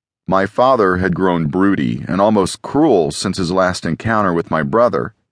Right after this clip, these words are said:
and he had refused to so much as lift a finger to help my mother. Instead, he locked himself away in his study,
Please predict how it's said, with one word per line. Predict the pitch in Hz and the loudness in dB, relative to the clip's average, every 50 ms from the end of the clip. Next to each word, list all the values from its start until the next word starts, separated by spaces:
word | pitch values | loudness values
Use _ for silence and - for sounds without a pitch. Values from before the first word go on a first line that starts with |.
| _ | _
and | - 85 92 | -6 -2 0
he | 92 | 0
had | 90 85 | 0 0
refused | 82 85 82 - - 123 120 123 120 - | 0 -2 -2 -2 0 2 2 2 2 0
to | - 85 | -4 -8
so | - - 110 104 | -4 -2 -2 0
much | 101 104 101 - | 0 0 -2 -2
as | 92 76 71 | -4 -4 -2
lift | 90 110 110 110 - | 0 0 0 0 -2
a | 82 | -8
finger | - _ - 117 123 131 117 98 82 | -8 _ -4 -4 -2 0 0 0 0
to | 76 73 | 0 -2
help | 76 87 85 69 | 0 -2 0 0
my | 76 78 | 0 -2
mother. | 71 71 73 73 62 60 60 - 92 - _ _ _ _ _ _ _ _ _ _ _ _ _ - | -2 -2 -2 -2 -2 -4 -6 -6 -8 -14 _ _ _ _ _ _ _ _ _ _ _ _ _ -6
Instead, | 78 78 - - - - 95 95 87 76 69 65 62 - - _ _ | -6 -4 -6 -6 -6 -2 0 0 0 0 -2 -4 -8 -12 -18 _ _
he | - 95 90 | -6 -4 -4
locked | 82 85 95 95 98 104 107 | -2 2 2 2 2 0 -2
himself | - 87 80 - - 95 90 85 - | -4 -6 -4 -4 -2 -2 -2 -2 -2
away | 85 82 78 87 87 87 82 | -2 -2 0 0 0 0 -2
in | 76 | -2
his | 69 69 - | -4 -4 -6
study, | - - - - 95 85 78 69 64 62 - | -8 -8 -6 -2 -2 -2 0 -2 -4 -6 -8